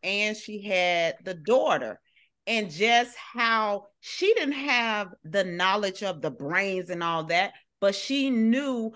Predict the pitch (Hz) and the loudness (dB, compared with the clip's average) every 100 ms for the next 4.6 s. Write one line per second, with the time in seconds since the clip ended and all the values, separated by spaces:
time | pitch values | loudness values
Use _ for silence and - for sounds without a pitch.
0 | - - 214 214 - 208 185 180 226 226 | -14 -6 -4 -4 -6 -10 -8 -4 -4 -4
1 | - - - _ _ _ _ _ _ 190 | -14 -14 -16 _ _ _ _ _ _ -4
2 | 185 196 - 247 254 254 240 220 233 214 | -2 -4 -2 0 0 0 -2 -2 0 0
3 | 190 180 185 247 262 - 196 180 175 - | 0 -4 -4 -2 -4 -4 0 0 -2 -20
4 | _ - 269 269 240 214 | _ -6 -2 0 0 -2